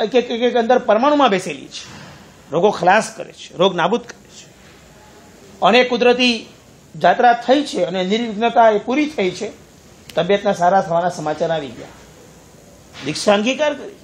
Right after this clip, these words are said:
દીક્ષા અંગીકાર કર્યા પછી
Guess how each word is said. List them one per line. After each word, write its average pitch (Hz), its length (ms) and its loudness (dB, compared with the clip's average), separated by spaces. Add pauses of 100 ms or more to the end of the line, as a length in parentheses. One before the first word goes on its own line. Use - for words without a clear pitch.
(1200)
દીક્ષા 185 320 0
અંગીકાર 202 380 0
કર્યા 165 280 -6
પછી 139 320 -12